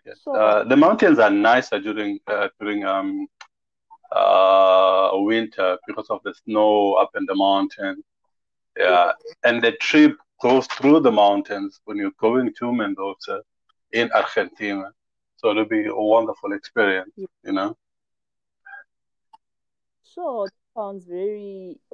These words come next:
Speaker 2: bucket list type vibe. I think after the lockdown, I should start planning my travel, and that's
Speaker 1: Definitely,
Speaker 2: on the
Speaker 1: please
Speaker 2: list.
Speaker 1: come. I, I have friends who, who, who said they want to come up, uh,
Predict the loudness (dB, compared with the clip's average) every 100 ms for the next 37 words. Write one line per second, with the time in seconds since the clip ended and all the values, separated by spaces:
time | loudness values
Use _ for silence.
0 | -8 -8 -6 -10 -12 -10 -6 -6 -10 _
1 | _ _ -10 -8 -10 _ -12 -10 -8 -10
2 | -12 -14 _ -10 -8 -10 -10 -12 -14 -20
3 | _ -10 -8 -8 -8 -8 -12 -12 -10 -10
4 | -12 -20 -20 -20 _ _ -12 -12 -14 -14
5 | -10 -8 -10 -12 -18 -14 -14 -12 -16 -18
6 | -18 -18 -18 _ -12 -12 _ _ _ _
7 | _ _ 2 4 4 2 0 -2 -8 0
8 | 2 2 0 4 4 6 4 4 2 2
9 | 2 2 -2 -6 -6 -10 -10 -8 -8 -10
10 | -10 -12 -12 -10 -6 0 0 0 -2 0
11 | -2 -6 -6 0 2 4 2 2 -6 -20
12 | -8 -4 0 0 -2